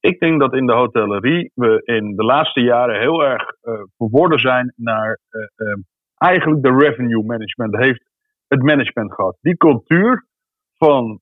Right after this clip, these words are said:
eh, we moeten de cijfers in de gaten houden, we zijn meer analisten geworden en het is heel erg taakgericht. Ehm, die is er heel erg ingeslopen. Zeker omdat die marges natuurlijk klein zijn. Ik denk dat als je kijkt naar leiderschap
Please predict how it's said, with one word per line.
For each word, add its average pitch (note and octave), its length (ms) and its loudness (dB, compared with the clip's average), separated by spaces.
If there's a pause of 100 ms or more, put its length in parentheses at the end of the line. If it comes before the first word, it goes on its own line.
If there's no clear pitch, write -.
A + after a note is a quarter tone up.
eh, B2 220 0
we B2 100 -2
moeten D3+ 220 0
de B2 80 0
cijfers F3 340 2
in F#3 80 -2
de E3+ 80 -2
gaten D3+ 340 0
houden, C3+ 480 -2 (300)
we A2 60 -6
zijn C3 220 0
meer C3+ 360 2
analisten C#3 560 0
geworden B2+ 440 0
en A#2 140 -4
het A2+ 120 -8
is A#2 120 -2
heel B2 200 2
erg G#2 200 -4
taakgericht. F#3 540 0 (720)
Ehm, C3+ 380 2
die C#3+ 260 0
is E3 100 0
er D#3+ 60 0
heel D#3+ 220 4
erg C#3 100 0
ingeslopen. A2 640 -4 (400)
Zeker G3 260 0
omdat C3+ 160 0
die E3+ 100 0
marges F#3 240 2
natuurlijk A2 300 -6
klein G#2 240 -2
zijn. F2 260 -8 (760)
Ik F3+ 220 2
denk E3+ 300 2
dat B2+ 180 2
als B2+ 220 0
je - 80 -6
kijkt B2+ 220 0
naar A2 100 -2
leiderschap A#2 640 2